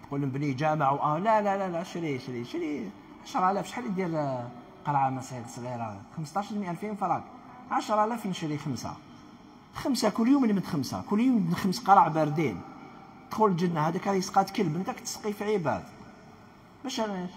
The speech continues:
ولذلك الله عز وجل قد يدخلك بأبسط شيء إلى الجنة، بأبسط لمسة وبصمة تدخلك إلى الجنة. ولذلك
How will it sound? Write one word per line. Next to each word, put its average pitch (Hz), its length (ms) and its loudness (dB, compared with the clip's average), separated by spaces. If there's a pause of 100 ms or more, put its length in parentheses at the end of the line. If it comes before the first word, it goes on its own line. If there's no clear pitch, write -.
(140)
ولذلك 208 420 0
الله 196 180 2
عز 175 200 0
وجل 175 360 2 (920)
قد 180 140 2
يدخلك 190 560 -2
بأبسط 214 580 -4
شيء 277 260 -4
إلى 156 100 -2
الجنة، 104 380 -4 (440)
بأبسط 226 500 -2
لمسة 175 440 -2 (140)
وبصمة 180 640 -2 (400)
تدخلك 180 460 2
إلى 151 240 0
الجنة. 104 360 -2 (1300)
ولذلك 170 680 4